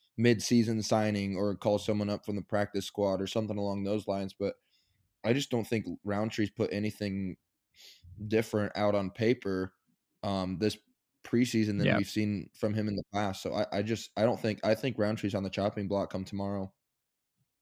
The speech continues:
Speaker 2: Could be. I don't see him getting cut. Um, I think,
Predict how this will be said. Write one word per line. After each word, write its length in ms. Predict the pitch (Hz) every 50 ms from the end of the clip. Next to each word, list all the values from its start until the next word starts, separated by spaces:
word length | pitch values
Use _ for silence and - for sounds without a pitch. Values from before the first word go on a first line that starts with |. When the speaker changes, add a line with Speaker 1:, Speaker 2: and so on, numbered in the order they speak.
| _ _ _ _ _ _ _ _ _ _ _ _ _ _ _ _ _ _ _ _ _ _ _ _ - - - - - - - - - - - - _ _ _ _ _ _ _
Speaker 2:
Could 320 | - - - 139 143 139 127
be. 360 | 139 147 156 147 135 127 101
I 260 | - 92 113 123 127
don't 260 | 123 127 123 123 113
see 220 | - - - 127 113
him 200 | 117 117 117 107
getting 260 | 117 107 107 107 104
cut. 400 | - - 107 104 107 110 - - _ _ _ _
Um, 560 | 117 107 101 101 98 95 95 95 92 92 87 -
I 140 | - 98 98
think, 680 | - _ - 110 107 101 98 92 - - - -